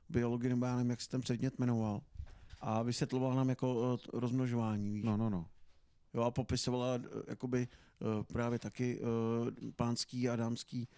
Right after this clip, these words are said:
Speaker 1: pohlavní orgány a popisoval vlastně, jak dochází k souloži a takhle.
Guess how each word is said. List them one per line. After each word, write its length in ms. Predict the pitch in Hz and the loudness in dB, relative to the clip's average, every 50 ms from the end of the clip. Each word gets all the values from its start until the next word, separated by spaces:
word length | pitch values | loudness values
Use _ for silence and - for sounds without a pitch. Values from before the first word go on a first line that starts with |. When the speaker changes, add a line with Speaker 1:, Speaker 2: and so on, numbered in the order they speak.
| - - _ - | -20 -20 _ -6
Speaker 1:
pohlavní 440 | - 113 117 120 117 117 117 110 120 | -4 -2 0 0 2 2 2 2 0
orgány 720 | 123 113 110 123 131 131 131 131 135 135 131 131 131 135 - - - - - - - - | -2 -2 -2 0 0 2 2 2 2 2 2 0 0 -4 -6 -12 -20 -20 -20 -20 -12 -6
a 260 | - 107 104 104 104 | -4 -2 -2 -2 -4
popisoval 680 | - - - - 127 - - 117 - - 113 120 120 | -6 -6 -8 -8 -6 -4 -4 -4 -2 -2 0 0 0
vlastně, 280 | 120 120 113 - 123 117 | 0 -2 -2 -2 0 0
jak 100 | 110 113 | 2 0
dochází 400 | 120 110 - 110 110 107 110 110 | 0 0 -2 -2 -2 -2 -2 -4
k 60 | - | -4
souloži 440 | - 120 123 127 127 120 110 113 110 | -2 -2 -2 0 0 -2 0 -2 -4
a 60 | 95 | -4
takhle. 420 | - 104 110 120 110 104 95 107 | -6 -8 -8 -6 -6 -6 -6 -8